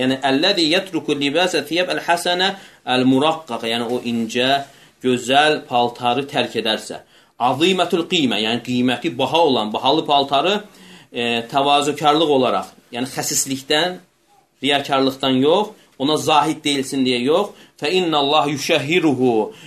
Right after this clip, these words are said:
yəni insanlar arasında qiyamət günü Allah Teala onu tanıdar və çağırar və iman bərbəzəyindən ona verər, istədiyini seçər. Və bu da möminlərin bəzi sinifləridir qiyamət günü,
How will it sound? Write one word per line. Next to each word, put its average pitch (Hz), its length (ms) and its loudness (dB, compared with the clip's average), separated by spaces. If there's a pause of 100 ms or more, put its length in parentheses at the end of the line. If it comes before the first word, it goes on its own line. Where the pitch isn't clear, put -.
(120)
yəni 127 200 -2
insanlar 139 560 0
arasında 131 560 0
qiyamət 131 520 0
günü 131 140 -2
Allah 135 340 0
Teala 123 300 -2
onu 127 180 0
tanıdar 139 600 2 (460)
və 131 140 -2
çağırar 135 680 2 (380)
və 135 420 2
iman 131 520 0
bərbəzəyindən 123 840 -2
ona 113 220 -4
verər, 110 340 0 (340)
istədiyini 113 640 -4
seçər. 95 300 -8 (420)
Və 117 140 -10
bu 143 120 -4
da 131 120 0
möminlərin 113 720 -2 (400)
bəzi 120 400 -2
sinifləridir 98 880 -8 (320)
qiyamət 101 480 -10
günü, 92 220 -12